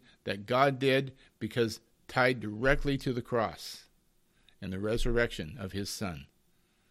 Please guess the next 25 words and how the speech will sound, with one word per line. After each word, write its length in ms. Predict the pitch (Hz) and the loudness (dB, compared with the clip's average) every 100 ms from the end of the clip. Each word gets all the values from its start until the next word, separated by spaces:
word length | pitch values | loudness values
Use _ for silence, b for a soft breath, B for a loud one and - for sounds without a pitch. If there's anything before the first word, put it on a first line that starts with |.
| _ _ _ _ _ _ _ - | _ _ _ _ _ _ _ -10
No 240 | 92 120 139 | -2 0 0
clergyman 580 | - 165 151 123 110 95 | 2 2 2 2 -2 0
has 260 | 117 110 | -2 -2
the 140 | 113 110 | -2 -4
authority 600 | - 127 127 101 101 - b b | 0 2 2 2 -2 -6 b b
to 80 | 117 | -6
give 280 | 107 127 113 | -2 0 0
you 200 | 113 113 | -2 -2
any 280 | 104 127 151 | -2 -2 -2
forgiveness 960 | 151 - 139 143 117 98 80 - - - _ _ b b b b - | -2 -4 0 2 0 -2 -6 -10 -12 -16 _ _ b b b b -4
that 120 | 104 | -2
you 220 | 104 127 | 0 -2
didn't 340 | 113 131 123 120 | 0 0 2 0
already 380 | 123 120 120 | 2 2 2
possess 580 | 117 - 113 117 120 107 | 0 0 2 4 4 2
before 320 | - 98 107 | -6 -2 0
you 160 | 101 104 | 0 0
walked 300 | 107 110 - | -2 -2 -2
into 180 | 107 101 | -4 -4
that 280 | 104 107 113 _ _ _ | -2 -4 -6 _ _ _
chur-, 260 | - 135 123 | -14 -10 -10
church 380 | - 139 135 | -2 -2 -2
service. 420 | - 82 - - - _ _ _ _ _ b b b b b | -6 -10 -14 -20 -20 _ _ _ _ _ b b b b b
And 100 | 101 | -10
secondly, 640 | - 165 170 107 95 90 | 0 2 2 -2 -4 -6